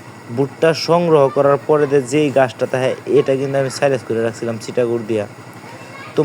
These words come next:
মাশাআল্লাহ দেখেন বেড়া কা কীরকম, তো প্রচুর পরিমাণ খায়। তো আসলে যদি আপনি এরকম কম পড়তায় কম বাজেটে এক কেজি করের দাম হয়তো পরে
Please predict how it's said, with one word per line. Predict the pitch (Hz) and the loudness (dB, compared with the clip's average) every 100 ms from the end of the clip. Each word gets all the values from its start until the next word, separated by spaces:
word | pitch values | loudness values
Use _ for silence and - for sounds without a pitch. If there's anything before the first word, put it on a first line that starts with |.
| 147 | 2
মাশাআল্লাহ | 139 143 147 139 | 0 2 2 2
দেখেন | 139 127 | 0 2
বেড়া | 120 117 113 | 2 2 0
কা | 123 120 | -2 0
কীরকম, | 123 113 117 117 - - - - - - - - | -2 -2 -4 -10 -14 -20 -20 -20 -20 -20 -14 -6
তো | 147 - | -6 0
প্রচুর | 214 208 196 | 0 2 2
পরিমাণ | 170 156 143 120 | 2 2 0 -2
খায়। | 120 113 - - - - - - | -2 -4 -6 -20 -20 -20 -20 -4
তো | 160 160 | 0 2
আসলে | 170 170 175 | 2 0 2
যদি | 185 175 | 4 4
আপনি | 156 156 156 | 2 0 0
এরকম | 165 165 156 - | 0 0 -2 0
কম | 190 196 165 | 0 0 0
পড়তায় | 143 117 143 147 - | 0 2 0 0 0
কম | 175 170 | 0 2
বাজেটে | 147 131 123 123 | 2 2 0 0
এক | 131 | 0
কেজি | - 143 147 | -4 -4 0
করের | 170 170 165 | 2 4 4
দাম | 160 151 | 0 0
হয়তো | 127 107 127 | -2 -2 0
পরে | 143 139 | 2 2